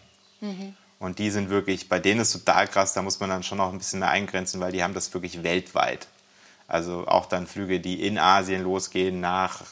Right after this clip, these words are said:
Speaker 2: keine
Speaker 1: Mhm.
Speaker 2: Ahnung, in die U S A.
Speaker 1: Mhm.
Speaker 2: Ähm, also da muss man dann schon irgendwie gucken,
Speaker 1: Mhm.
Speaker 2: weil sonst, äh, also das ist einfach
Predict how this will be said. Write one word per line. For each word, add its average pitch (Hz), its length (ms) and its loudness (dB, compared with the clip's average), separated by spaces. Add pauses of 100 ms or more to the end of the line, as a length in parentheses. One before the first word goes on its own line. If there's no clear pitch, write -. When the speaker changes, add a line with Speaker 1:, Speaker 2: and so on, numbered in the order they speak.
(600)
Speaker 2:
keine 90 240 4
Speaker 1:
Mhm. 85 80 2
Speaker 2:
Ahnung, 95 240 0
in 98 140 -4
die 95 100 -6
U 92 100 -4
S - 140 -2
A. 92 380 6 (160)
Speaker 1:
Mhm. 196 400 -6 (160)
Speaker 2:
Ähm, 90 540 -2
also 87 180 0
da 90 80 4
muss 92 160 -6
man 90 80 -2
dann 85 100 -4
schon 87 360 -4
irgendwie 87 200 -6
gucken, 101 240 -6
Speaker 1:
Mhm. 90 40 -2
Speaker 2:
weil 90 100 2
sonst, 92 400 -2
äh, 90 580 -2 (1400)
also 92 320 -4
das - 180 -12
ist 90 160 -4
einfach 98 300 4